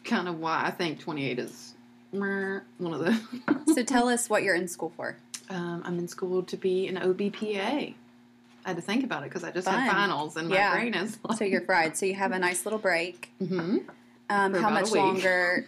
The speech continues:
Speaker 1: <laughs>
Speaker 2: how much longer do you have left in school before you're finished?
Speaker 1: I should be finished in the spring, which is, seems like
Speaker 2: That's very soon.
Speaker 1: Yeah. So,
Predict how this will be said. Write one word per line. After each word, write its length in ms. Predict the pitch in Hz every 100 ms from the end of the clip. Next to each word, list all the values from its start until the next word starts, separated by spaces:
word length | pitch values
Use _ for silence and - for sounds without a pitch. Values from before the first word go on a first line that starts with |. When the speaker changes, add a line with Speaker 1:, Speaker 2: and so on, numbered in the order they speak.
| -
Speaker 1:
<laughs> 60 |
Speaker 2:
how 140 | 294 220
much 220 | 220 -
longer 520 | 208 196 180 170 160 190
do 120 | 190
you 140 | 175 175
have 200 | 175 160
left 220 | 156 151
in 100 | -
school 340 | - - - - -
before 180 | 190
you're 120 | 156 -
finished? 440 | - - - - -
Speaker 1:
I 140 | 190
should 180 | 175 180
be 200 | 185 185
finished 440 | - - 190 180 180
in 60 |
the 60 | 175
spring, 680 | - - 180 185 156 120 - - -
which 360 | 185 - - - - - - -
is, 280 | - - -
seems 420 | - - 208 196 180
like 420 | 175 165 160 - -
Speaker 2:
That's 260 | 190 175 -
very 280 | 190 175 170
soon. 420 | - 190 196 165
Speaker 1:
Yeah. 320 | 170 185 190 180 - - - -
So, 280 | 175 -